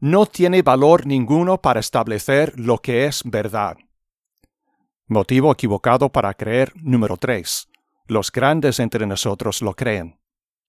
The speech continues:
El hecho de que los mayores entre los samaritanos creían en Simón como el gran poder de Dios, a lo mejor servía mucho para convencer a los menores entre ellos.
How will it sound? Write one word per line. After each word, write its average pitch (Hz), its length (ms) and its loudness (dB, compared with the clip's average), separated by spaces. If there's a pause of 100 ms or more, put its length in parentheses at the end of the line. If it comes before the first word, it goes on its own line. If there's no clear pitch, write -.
(760)
El 151 200 0
hecho 254 260 2
de 220 120 2
que 165 140 2
los 143 180 0
mayores 156 500 0
entre 156 300 -2
los 147 140 -4
samaritanos 131 800 -2
creían 160 440 2
en 135 100 0
Simón 147 480 2
como 123 300 0
el 113 160 -2
gran 170 380 0
poder 135 480 2
de 117 180 -2
Dios, 143 640 0 (140)
a 127 120 2
lo 131 100 4
mejor 185 400 2
servía 156 420 2
mucho 196 460 0
para 147 240 0
convencer 135 720 0
a 131 120 -2
los 127 260 0
menores 131 560 0
entre 110 340 -4
ellos. 92 520 -10